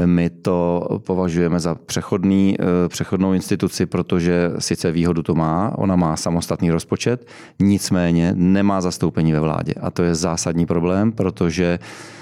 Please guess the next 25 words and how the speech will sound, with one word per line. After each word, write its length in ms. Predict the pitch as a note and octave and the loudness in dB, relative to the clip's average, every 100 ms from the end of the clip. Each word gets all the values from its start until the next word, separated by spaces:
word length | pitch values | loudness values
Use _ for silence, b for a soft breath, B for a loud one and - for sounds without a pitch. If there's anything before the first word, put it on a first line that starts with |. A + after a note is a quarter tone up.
| B - | B -2
eh, 440 | F#2 F2+ F2 E2+ | 0 2 2 2
například 460 | F2 - E2+ F2+ D#2+ | 0 -2 -2 -2 0
rezort 260 | F2+ F2 | 0 0
kultury, 440 | D#2 F2+ D#2 F2+ F2+ | 0 -2 0 0 0
který 260 | - E2+ | 0 0
plní 360 | E2+ E2+ E2+ E2 | 0 2 2 2
podobnou 360 | F2 E2 F2+ F2 | 0 0 0 0
funkci 400 | F#2 F2+ - G2 | 0 0 0 -2
ve 80 | |
společnosti, 600 | F#2+ G2 F#2 - F#2 - | -2 -2 -2 -2 -4 -4
tak 200 | F2+ F2 | -4 -4
za 200 | F2 F2 | -2 -2
svůj 240 | F2 F#2 F2+ | -2 0 2
rezort 340 | F2+ E2+ D2 | 2 -2 0
má, 300 | E2+ E2 F#2+ | 0 0 0
zastání 500 | F2+ E2+ - E2 E2+ | -2 -4 -4 -2 0
ve 80 | E2 | 0
vládě 340 | D#2+ D#2 D#2 | 0 0 0
má. 380 | D#2 D#2 D#2 G#2 B B B B - | 0 2 0 -2 B B B B -6
Pan 160 | F#2 | -2
ministr 600 | E2+ E2+ E2+ - F2 E2+ E2+ | 2 2 0 0 0 0 0
kultury 360 | F2 E2 F2 | 0 0 0
má 140 | F2 E2+ | 2 2
možnost, 580 | E2 E2+ E2+ E2+ - | 0 2 0 -2 -2
eh, 240 | F#2 E2+ | 0 2